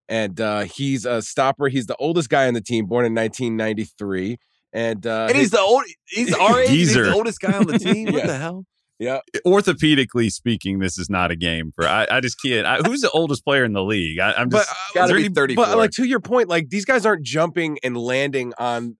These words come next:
Speaker 1: like, hard ground. So I'm wondering, like, yeah, I mean, <laughs> there's a guy meeting you at, you know, f-, your feet are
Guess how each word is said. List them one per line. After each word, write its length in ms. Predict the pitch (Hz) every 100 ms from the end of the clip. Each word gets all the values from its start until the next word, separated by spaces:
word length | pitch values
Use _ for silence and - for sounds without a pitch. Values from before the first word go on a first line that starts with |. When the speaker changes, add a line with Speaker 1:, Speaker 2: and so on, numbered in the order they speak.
| -
Speaker 1:
like, 180 | 113 107
hard 400 | - 139 135 107
ground. 460 | 120 151 151 95
So 120 | - 135
I'm 140 | 127
wondering, 460 | 135 151 143 131 123
like, 240 | 117 110 _ _
yeah, 260 | 156 196 156
I 60 |
mean, 240 | 135 127 123
<laughs> 440 | - - 226 - -
there's 120 | 156
a 40 | 139
guy 180 | 143 131
meeting 340 | 131 156 143
you 140 | 123
at, 120 | 120 113
you 100 | 120
know, 140 | 107
f-, 220 | 107 98 -
your 140 | 131
feet 260 | 107 - 127
are 200 | 117 107